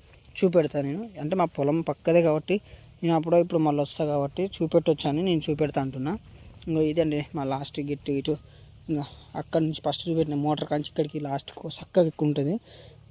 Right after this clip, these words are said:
ఇది, ఇది వేరేటోళ్ళది చెప్పిన ముప్పారం అని మా, మా పక్కకున్న పొలం వాళ్ళదని.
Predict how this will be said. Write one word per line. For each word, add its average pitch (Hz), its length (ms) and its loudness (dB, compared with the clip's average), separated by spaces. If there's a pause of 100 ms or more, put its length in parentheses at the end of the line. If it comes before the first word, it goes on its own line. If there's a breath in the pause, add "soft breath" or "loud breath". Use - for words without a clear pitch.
ఇది, 156 260 0
ఇది 156 260 -2
వేరేటోళ్ళది 156 400 2
చెప్పిన 143 380 -8
ముప్పారం 139 420 -4
అని 135 120 -10
మా, 139 140 -10
మా 135 160 -4
పక్కకున్న 139 540 -6
పొలం 143 400 -8
వాళ్ళదని. 135 380 -6